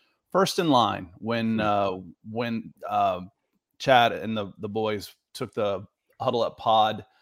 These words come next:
Speaker 1: Mile High Huddle Facebook page, uh, started offering different things. So, uh, thank you so much. Very cool.
Speaker 2: Yeah, thank you so much. We appreciate you.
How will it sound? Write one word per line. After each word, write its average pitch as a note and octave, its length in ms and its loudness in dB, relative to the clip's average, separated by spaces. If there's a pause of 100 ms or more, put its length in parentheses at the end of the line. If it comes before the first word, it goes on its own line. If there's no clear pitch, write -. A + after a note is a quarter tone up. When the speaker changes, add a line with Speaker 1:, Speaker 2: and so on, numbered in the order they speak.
(340)
Speaker 1:
Mile C#3+ 240 6
High C3 100 2
Huddle B2+ 240 4
Facebook C3 460 -4
page, G#2 680 -6
uh, G2+ 340 -2
started A2+ 320 -2
offering G#2+ 440 -2
different G#2 320 -10
things. G2 400 -8
So, F#2 380 -6
uh, F2 220 -2
thank D3+ 280 -10
you A2 80 -6
so - 180 -8
much. A#2+ 320 -8
Very D3 220 -2
cool. - 320 -14 (960)
Speaker 2:
Yeah, D#3 180 -2
thank A#2 240 -6
you B2+ 60 -8
so A#2 180 -6
much. A2 260 -2
We G#2 140 2
appreciate B2 680 -2
you. D3+ 160 2